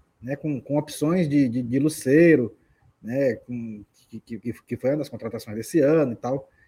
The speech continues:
dentre outras, né, eu falo Lucero, que é a mais renomada, né, mas, assim, e, e é o cara que ainda não é titular absoluto.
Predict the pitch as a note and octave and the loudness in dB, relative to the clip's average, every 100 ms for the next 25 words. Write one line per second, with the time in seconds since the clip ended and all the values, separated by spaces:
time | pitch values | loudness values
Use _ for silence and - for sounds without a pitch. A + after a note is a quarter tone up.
0 | _ A#2+ A#2+ C#3+ D3 B2 E3+ F3 A#2+ C#3 | _ -4 -2 2 2 4 4 0 -4 -4
1 | B2 C3+ C#3 C3+ - B2+ C3 D3 A#2+ B2+ | -4 -2 0 0 -2 -4 0 0 2 0
2 | - C3+ C#3 A2+ B2+ D3+ A#2+ C3+ - _ | -2 -2 -2 -2 -2 0 -2 -4 -10 _
3 | _ _ _ _ _ _ A#2+ B2+ C3 C#3 | _ _ _ _ _ _ -8 -4 -4 -8
4 | _ _ F#2+ G2+ B2+ C#3+ D3 C#3+ C#3+ C3+ | _ _ -12 -4 2 2 2 0 -2 -2
5 | - C#3 D3 D3 D#3 D#3+ D#3 F3 G3+ - | 0 0 2 2 4 4 4 4 4 6
6 | A#3 A3 A3 B3+ C#4 C#4+ C4+ C#4+ C4+ B3 | 6 8 6 8 8 8 4 2 4 2
7 | B3+ C#4 C4 B3+ F4 E4+ A#3 | 0 2 4 4 2 2 2